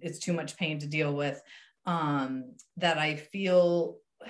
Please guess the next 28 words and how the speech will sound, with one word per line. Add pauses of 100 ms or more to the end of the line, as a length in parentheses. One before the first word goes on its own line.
(800)
that
I
feel
like
I
look
back
at
that
time (420)
and (400)
I (260)
am
really
sad (140)
for
that
person. (360)
Um,
but
that
I
also
feel
like
that (400)
person, (420)
um,